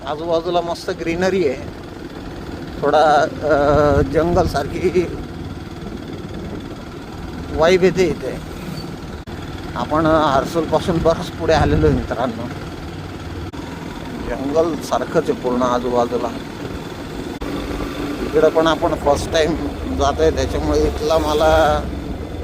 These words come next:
एक्सपिरियन्स नाही ना रोडचा,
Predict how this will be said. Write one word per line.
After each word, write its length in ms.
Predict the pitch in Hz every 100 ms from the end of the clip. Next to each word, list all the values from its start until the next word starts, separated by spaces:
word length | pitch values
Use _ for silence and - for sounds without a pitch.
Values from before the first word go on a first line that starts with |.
| - - - - - 78 78 - - - - -
एक्सपिरियन्स 640 | 147 - 175 170 175 -
नाही 180 | 175 160
ना 160 | 139 143
रोडचा, 540 | 147 147 143 165 151